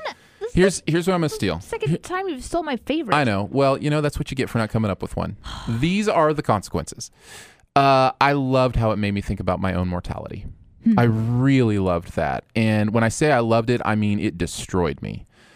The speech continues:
Speaker 2: I got in this place where I started thinking about my own death, what that means. And, you know, as somebody who has a very strong faith in the afterlife, you know, that's very much a part of what I believe. And, I, you know, I believe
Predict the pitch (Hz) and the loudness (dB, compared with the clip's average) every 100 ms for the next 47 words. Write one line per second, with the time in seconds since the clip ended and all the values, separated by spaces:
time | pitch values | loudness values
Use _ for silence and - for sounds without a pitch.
0 | _ _ - 113 107 113 110 127 135 113 | _ _ 0 2 2 2 4 4 2 -2
1 | - 110 104 104 95 101 98 95 95 90 | -2 -2 0 -2 0 0 0 0 0 0
2 | 90 87 90 143 143 - 110 - 95 110 | 0 0 0 2 2 0 -2 -2 0 2
3 | 120 123 120 117 113 - 104 98 95 95 | 2 4 2 2 -2 -2 -2 0 0 -2
4 | - 123 107 98 92 90 _ - 117 110 | -6 -2 0 0 0 -2 _ 0 2 2
5 | 104 - - - - - - 160 147 120 | 0 -4 -10 -16 -20 -4 0 2 4 4
6 | 113 113 107 104 101 98 95 - _ - | 4 4 2 2 0 0 -2 -6 _ -6
7 | 104 101 101 156 - - 127 110 - - | -4 -2 0 0 0 0 2 0 -4 -4
8 | 120 147 - 117 101 90 98 170 170 196 | -2 -2 -2 -2 0 -2 -2 -2 -2 -2
9 | 233 - - - _ 147 123 117 113 113 | -4 -8 -18 -20 _ 0 0 0 0 0
10 | 131 131 - - - 120 123 104 101 90 | 2 0 0 0 2 2 0 0 0 0
11 | 90 92 107 127 139 107 92 90 - - | -2 -2 -2 -2 0 0 0 -2 -8 -20
12 | - - - 101 95 92 95 101 110 110 | -10 -6 -2 0 0 -2 -2 -4 -2 -2
13 | 107 98 | -2 -4